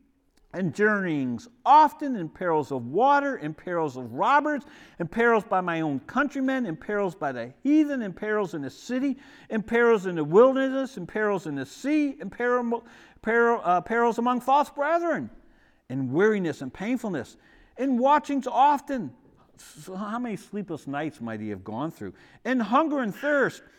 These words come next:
in fastings often," going without food, probably 'cause he did fast, but I bet there were times he had no food.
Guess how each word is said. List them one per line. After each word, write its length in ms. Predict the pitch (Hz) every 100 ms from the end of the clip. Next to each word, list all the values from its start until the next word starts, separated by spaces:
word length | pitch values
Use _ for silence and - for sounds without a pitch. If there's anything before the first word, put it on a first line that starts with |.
| _ -
in 100 | 208
fastings 720 | - 240 277 277 - 269 233
often," 420 | 226 247 247 190
going 240 | 147 156 196
without 300 | 202 233 233
food, 340 | 254 294 185
probably 380 | 156 160 196 196
'cause 180 | 185 160
he 80 | 147
did 220 | 196 214
fast, 340 | 156 151 190
but 140 | 175 156
I 60 |
bet 200 | 156 180
there 140 | 180 170
were 80 |
times 260 | 165 190 185
he 80 | 202
had 300 | 185 208 285
no 140 | 254
food. 360 | - 175 131